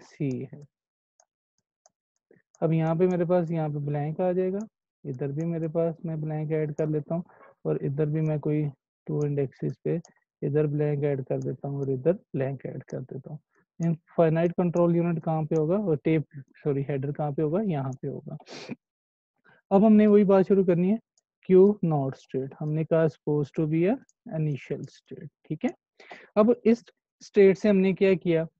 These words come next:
अब मैं कह रहा हूँ जी कि मैं ए को replace करूँगा X के साथ और B को replace करूँगा मैं किसके साथ, वाई के साथ, और सी को मैं किससे replace करूँगा,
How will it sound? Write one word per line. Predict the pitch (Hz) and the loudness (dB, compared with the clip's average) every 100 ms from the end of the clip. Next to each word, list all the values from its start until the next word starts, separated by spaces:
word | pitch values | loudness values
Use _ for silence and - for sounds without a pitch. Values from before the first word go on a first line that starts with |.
| _ 190 | _ -2
अब | 196 | 2
मैं | 202 196 | 2 2
कह | 196 190 | 4 4
रहा | 196 | 2
हूँ | 196 | 0
जी | 190 | 0
कि | 196 | 0
मैं | 190 175 | 0 0
ए | 170 170 | 0 0
को | 190 | 0
replace | 185 165 170 170 - | 0 -2 -2 -2 -2
करूँगा | 165 151 156 156 151 - 151 | -4 -2 -2 -2 -2 -4 -6
X | 147 - - | -6 -8 -12
के | 143 127 | -10 -10
साथ | - - 131 - _ _ | -12 -16 -18 -20 _ _
और | 147 147 143 | -10 -8 -6
B | 151 156 | -4 -4
को | 170 | -2
replace | 165 156 156 156 143 | -4 -4 -4 -6 -6
करूँगा | 156 143 147 143 143 | -8 -6 -6 -6 -6
मैं | 147 143 | -8 -10
किसके | 131 131 - 143 | -10 -12 -10 -10
साथ, | 147 165 180 | -4 -4 -4
वाई | 170 151 143 147 143 | -6 -6 -4 -4 -6
के | 131 135 | -8 -10
साथ, | 131 - 131 - _ _ _ _ 156 | -14 -16 -18 -20 _ _ _ _ -4
और | 156 156 151 _ _ _ | -2 -2 -4 _ _ _
सी | 165 156 | -4 -4
को | 170 | -4
मैं | 165 160 | -4 -4
किससे | 156 - 165 | -6 -4 -4
replace | 156 151 151 139 | -4 -4 -4 -4
करूँगा, | 151 143 147 160 | -4 -4 -2 -2